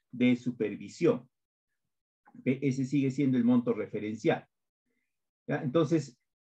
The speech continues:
a diferencia de la normativa anterior, acá ya está estipulado cuáles son los montos que se tiene que considerar para la supervisión, que se lleva a través de la inspección.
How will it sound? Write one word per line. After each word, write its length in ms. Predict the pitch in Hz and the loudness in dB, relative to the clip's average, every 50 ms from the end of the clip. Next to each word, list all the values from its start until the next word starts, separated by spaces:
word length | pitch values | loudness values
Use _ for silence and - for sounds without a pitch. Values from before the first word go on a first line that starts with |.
| _ _ _ | _ _ _
a 100 | 127 127 | 2 2
diferencia 580 | 127 131 123 147 160 175 196 208 160 214 190 175 | 2 2 4 4 4 6 6 4 4 4 2 2
de 80 | 175 | 2
la 100 | 160 156 | 2 2
normativa 500 | 156 160 156 156 160 156 - 202 190 185 | 2 0 0 0 0 -2 0 0 0 0
anterior, 480 | 180 175 - 190 175 180 196 202 - - | 0 -2 -2 -2 -2 0 0 -2 -2 0
acá 320 | - 131 131 135 160 156 151 | 0 0 0 2 2 4 4
ya 140 | 151 156 | 6 4
está 360 | 151 143 - 160 151 151 151 - | 4 4 4 2 0 0 0 -2
estipulado 920 | 151 143 135 - 165 156 135 139 151 151 151 143 143 143 165 185 - - _ _ _ _ | -4 -6 -4 -4 -6 -8 -6 -4 0 2 4 4 4 4 2 0 -2 -8 _ _ _ _
cuáles 420 | 139 139 143 143 147 147 135 135 | 2 4 4 6 4 4 0 0
son 180 | 151 151 147 151 | -2 -2 0 -2
los 180 | 147 139 151 | -2 -4 -2
montos 460 | 160 156 156 156 - 180 180 175 - | -2 -2 -2 -2 -4 -6 -8 -10 -8
que 180 | _ 143 135 135 | _ -4 -2 -2
se 140 | 131 - 131 | -2 -4 -4
tiene 320 | 123 - 127 131 139 131 135 | -4 -2 -2 0 -2 -2 -2
que 320 | - 139 139 143 143 - _ _ - - _ _ _ _ _ _ | -2 -2 -2 -2 -4 -10 _ _ -20 -20 _ _ _ _ _ _
considerar 680 | 156 165 170 160 - - 170 160 156 160 165 165 156 - | 4 4 4 4 4 4 4 4 6 4 2 2 0 -2
para 320 | 147 143 135 135 135 127 | -2 0 0 2 2 4
la 260 | 127 127 131 135 131 | 4 4 4 2 0
supervisión, 800 | - - 127 - - 113 107 107 110 110 - 143 120 95 85 98 120 - - - 120 123 - | -2 -8 -8 -4 -2 -2 -2 -2 -6 -4 -2 0 0 0 -2 -8 -12 -14 -12 -14 -14 -8 -4
que 140 | 151 143 | -4 -2
se 140 | 143 156 147 | -2 0 2
lleva 220 | 147 151 147 143 135 | 2 4 2 2 2
a 60 | - | 2
través 320 | 123 120 120 127 127 120 | 2 2 4 4 2 2
de 260 | 117 123 117 120 120 - | 2 4 4 4 4 2
la 280 | - 113 113 113 - - - | 0 -2 -2 -2 -4 -4 -4
inspección. 720 | 113 101 98 - _ 92 87 - - - 123 - - | -6 -6 -6 -10 _ -12 -12 -10 -6 -4 -4 -4 -4